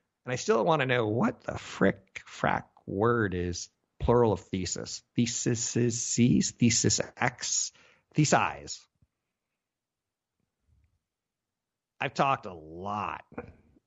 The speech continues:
about the idea of being your own boss and making your own schedule in retirement and, and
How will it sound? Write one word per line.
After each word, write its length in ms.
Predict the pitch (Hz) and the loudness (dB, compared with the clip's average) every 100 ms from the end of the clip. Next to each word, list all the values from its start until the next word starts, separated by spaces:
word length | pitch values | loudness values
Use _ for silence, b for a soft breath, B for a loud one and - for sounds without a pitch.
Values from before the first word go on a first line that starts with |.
| _ | _
about 180 | - 101 | -8 -6
the 140 | 110 104 | -4 -4
idea 520 | 101 95 98 98 92 | -4 -4 -6 -6 -6
of 200 | 87 - | -8 -6
being 280 | 104 98 95 | -4 -4 -4
your 160 | 92 | -2
own 200 | 92 90 | -2 0
boss 600 | 87 85 90 - - - - - - | 2 2 2 0 -2 -6 -12 -14 -4
and 120 | 98 | -2
making 180 | 104 101 | 0 0
your 140 | 98 | 0
own 160 | 95 98 | 2 0
schedule 560 | - 92 90 95 95 | 0 0 2 4 4
in 80 | 95 | 2
retirement 580 | 95 92 95 98 98 - - | 0 2 2 2 0 -4 -8
and, 260 | 104 95 113 | -6 -4 -2
and 320 | 107 101 | 0 0